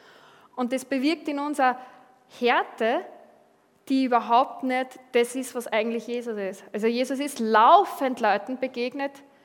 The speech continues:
die eigentlich Strafe verdient hatten, und er hat ihnen trotzdem geholfen. Er hat nie gesagt, „Hast eh verdient, dass dir jetzt so schlecht geht.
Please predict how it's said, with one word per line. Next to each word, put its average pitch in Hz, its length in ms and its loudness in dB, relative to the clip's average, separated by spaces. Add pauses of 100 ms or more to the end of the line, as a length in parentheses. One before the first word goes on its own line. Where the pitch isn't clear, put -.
(440)
die 240 80 2
eigentlich 247 320 2
Strafe 220 460 -2
verdient 247 480 -6
hatten, 226 400 -8 (680)
und 226 140 -6
er 240 80 4
hat 233 100 -6
ihnen 226 220 -4
trotzdem 233 440 -8
geholfen. 233 560 -6 (920)
Er 240 140 -2
hat 240 140 -2
nie 285 120 -2
gesagt, 247 400 -4
„Hast 254 280 -4
eh 294 120 4
verdient, 247 680 -6
dass 214 200 -4
dir 226 100 -4
jetzt 208 300 -8
so 220 80 -10
schlecht 185 400 -12
geht. 202 180 -16